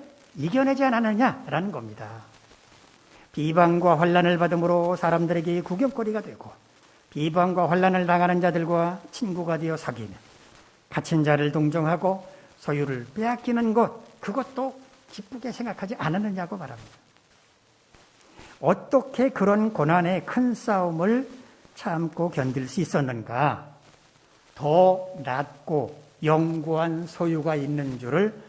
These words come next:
알았기 때문이라고 말합니다. 더 낮고 영구한 소유가 뭘 의미할까요? 여기 우리말로 더 낮다라는 말로 번역한 헬라어는요, 그레이손이라고 하는 헬라어인데요.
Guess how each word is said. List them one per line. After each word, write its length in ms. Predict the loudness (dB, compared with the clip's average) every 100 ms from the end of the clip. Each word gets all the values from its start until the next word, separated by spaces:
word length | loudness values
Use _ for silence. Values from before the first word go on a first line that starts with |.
| -20 -10
알았기 440 | -6 -6 -6 -8
때문이라고 500 | -6 -6 -6 -8 -10
말합니다. 400 | -12 -14 -16 -20 _ -20 -20 _
더 500 | 0 4 4 4 0 -14 -20 -10
낮고 640 | -4 -4 -6 -8 -4 -4 -2
영구한 640 | -2 -2 -4 -4 -4 -6 -12 -12
소유가 360 | -10 -8 -10 -12 -14 -2
뭘 280 | 2 4
의미할까요? 520 | 2 -6 -12 -14 -16 -16 -18 -20 -20 -20 _ -20 -20 -20 -20 -20 -14
여기 120 | -6 0
우리말로 380 | 2 4 4
더 280 | 6 8 10
낮다라는 1300 | 8 2 0 0 4 6 6 4 0 -2 -4 -6 -8 -12 -16 -20 -16
말로 440 | -6 -4 -4 -6
번역한 360 | -8 -8 -8 -6
헬라어는요, 600 | -4 -4 -4 -8 -8 -8 -14 -20 -20 -20 -20 -20 -18 -16 -16 -16 -12
그레이손이라고 1300 | -2 0 2 2 0 -4 -4 -2 0 0 -2 -2 -4
하는 340 | -6 -6 -8 -8
헬라어인데요. 600 | -8 -8 -8 -8 -8